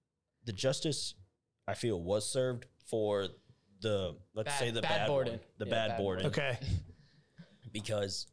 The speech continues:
Speaker 1: he was the reason that
Speaker 2: Sarah.
Speaker 1: Sarah wanted to kill herself. But I
Speaker 3: Okay.
Speaker 1: wouldn't, I wouldn't call that murder just for reasons. It was her decision.
Speaker 3: Yeah,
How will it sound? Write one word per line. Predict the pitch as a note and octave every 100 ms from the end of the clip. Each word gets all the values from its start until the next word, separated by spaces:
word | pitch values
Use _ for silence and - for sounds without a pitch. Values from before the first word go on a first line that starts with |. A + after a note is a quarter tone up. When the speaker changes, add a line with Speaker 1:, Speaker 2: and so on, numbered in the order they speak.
| _ _ _ _ _
Speaker 1:
he | - B2 C#3
was | D3+ D3+
the | A#2+ A2
reason | B2 A#2+ G#2+ G2+ G2 F#2 _ -
that | G#2+ F2+ F2+
Speaker 2:
Sarah. | - A#2+ B2 -
Speaker 1:
Sarah | - B2 A2+ G#2
wanted | G2 G2 A2 A2+ -
to | F#2
kill | G2+ F2+
herself. | - F#2 -
But | G#2+
I | A#2+
Speaker 3:
Okay. | E3
Speaker 1:
wouldn't, | C#3+ - -
I | A2
wouldn't | A2+ G2+
call | G#2
that | G2 F2+
murder | G2 G2+ G#2 F#2
just | F#2+ F#2+
for | - F#2+ F2 - - _ _ _ G#2
reasons. | G#2 G#2 G2
It |
was | F#2+ -
her | G2
decision. | F#2+ - G2 G2 G2+
Speaker 3:
Yeah, | D#3+ C3